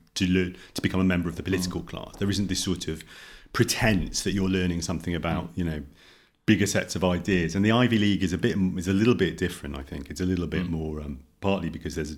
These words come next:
Speaker 1: there's, there's more genuine respect for some notion of a sort
Speaker 2: Yeah.
Speaker 1: of intellectual achievement than there is historically at Oxford. But, um,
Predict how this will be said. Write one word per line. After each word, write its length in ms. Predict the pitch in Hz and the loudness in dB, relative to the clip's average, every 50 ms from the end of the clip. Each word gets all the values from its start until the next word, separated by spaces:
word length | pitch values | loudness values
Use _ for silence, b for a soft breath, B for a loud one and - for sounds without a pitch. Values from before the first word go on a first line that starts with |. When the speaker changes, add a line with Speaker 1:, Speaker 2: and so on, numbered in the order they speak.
| - - | -8 -4
Speaker 1:
there's, 220 | 87 82 82 82 - - - | -4 -2 -2 -4 -8 -8 -6
there's 140 | 80 76 82 | -4 -2 0
more 220 | 87 87 80 76 | -2 -2 -2 -4
genuine 580 | 76 - 87 80 80 78 76 76 76 78 73 - | -4 -2 0 0 0 -2 -4 -6 -8 -8 -8 -8
respect 480 | - 82 82 - - - 80 80 - - | -8 -8 -8 -8 -6 -6 -6 -8 -10 -12
for 80 | - - | -12 -10
some 220 | - - 78 80 | -10 -8 -8 -8
notion 420 | 80 80 78 76 78 - - 82 | -8 -8 -10 -10 -10 -10 -12 -12
of 80 | 80 80 | -12 -12
a 40 | - | -12
sort 180 | - - - | -12 -12 -10
Speaker 2:
Yeah. 20 | - | -10
Speaker 1:
of 60 | - | -8
intellectual 600 | 80 80 - 85 85 - - - 85 85 82 82 b b b b b b b b b b | -8 -8 -8 -8 -10 -10 -10 -10 -8 -8 -8 -10 b b b b b b b b b b
achievement 640 | - - - - 101 95 92 90 - 80 76 - | -6 -2 2 4 4 4 4 2 -2 -4 -6 -4
than 100 | 87 87 | -2 -2
there 120 | 85 80 80 | -2 -2 -4
is 100 | 78 - | -4 -6
historically 480 | - 82 - - 80 76 76 - 80 | -8 -8 -6 -6 -4 -6 -6 -6 -6
at 100 | 73 71 | -6 -4
Oxford. 500 | 87 82 78 - - - - 71 - - - - _ | -4 -6 -6 -8 -12 -14 -14 -14 -14 -16 -18 -12 _
But, 140 | 95 95 101 | 0 2 4
um, 340 | 101 101 101 101 101 - | 4 4 2 2 0 -4